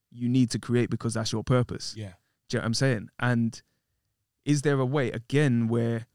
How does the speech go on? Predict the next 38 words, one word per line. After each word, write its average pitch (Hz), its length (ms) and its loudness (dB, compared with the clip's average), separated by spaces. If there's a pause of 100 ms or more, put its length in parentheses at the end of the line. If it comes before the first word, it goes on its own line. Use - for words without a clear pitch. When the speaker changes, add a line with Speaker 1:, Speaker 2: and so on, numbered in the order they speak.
(260)
Speaker 1:
we 117 120 -8
can 117 160 -4
instinctually 120 760 -2
get - 180 -4
to - 100 -6
that 107 160 -8
point? 110 340 -6 (320)
'Cause 139 260 -6
social 160 360 -2
media 143 240 0
is 120 120 0
a 120 40 0
new 120 160 2
terrain 123 360 -6 (100)
Speaker 2:
Yeah. 104 180 -14
Speaker 1:
to 113 120 -6
a 110 40 -6
lot 131 180 -4
of 117 80 -8
people, 107 380 -10 (260)
generationally 127 680 -2
as 113 140 -6
well. 120 260 -6 (420)
Um, 110 340 -4
there's 117 160 -2
certain 120 180 -4
generations 113 480 -4
that 107 140 -8
are - 20 -10
just 110 180 -8
sort 113 140 -8
of 110 80 -10
born 117 220 -8
into 131 240 -6
it. - 120 -14 (220)
Speaker 2:
Mm. 101 140 -8
Speaker 1:
But - 200 -8
for - 300 -12